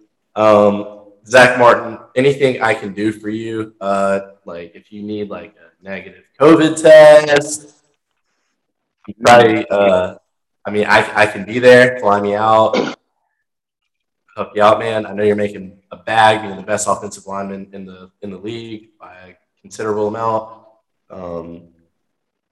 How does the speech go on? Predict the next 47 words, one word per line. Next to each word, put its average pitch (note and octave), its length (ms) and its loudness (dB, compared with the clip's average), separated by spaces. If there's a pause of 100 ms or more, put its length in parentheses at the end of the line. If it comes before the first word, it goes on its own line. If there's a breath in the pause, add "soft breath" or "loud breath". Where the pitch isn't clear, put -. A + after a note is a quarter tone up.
(280)
yeah. F#2 200 -10 (560)
Uh, A2+ 200 -2
but B2 140 -8
yeah, C#3 140 4
let's C#3 180 4
go F3 80 4
and E3 80 6
get D#3+ 80 6
started. D3+ 300 2
Cowboys F#3+ 480 4
Bucks. - 520 0
Uh, B2+ 680 6 (100)
I C3 120 4
don't, C3 140 4
I, D#3 200 6
I, B2 360 -8 (140)
I, C3+ 240 2
I'm D#3+ 80 4
at E3+ 80 6
a B2+ 160 2
crossroads. C3 560 4
I A2+ 140 2
really C#3 260 4
feel C#3 160 0
like - 180 4
Dallas A2+ 460 0
could G2+ 160 -8 (240)
win A2+ 220 -6
this A#2+ 200 -6
game A#2+ 320 -4
by, G2+ 120 4
like, G2 480 -6
three A#2+ 580 -8
or G2 120 -14
four, C3 720 0
but G#2+ 80 2
I - 20 6
also D3+ 220 4
feel D#3+ 80 0
like D#3+ 160 4
Dallas C3+ 340 4
could G#2 100 -14
lose A#2+ 160 -6
this B2 160 -8
game B2+ 160 -2
by G2 120 -4
seventeen. G2 800 -4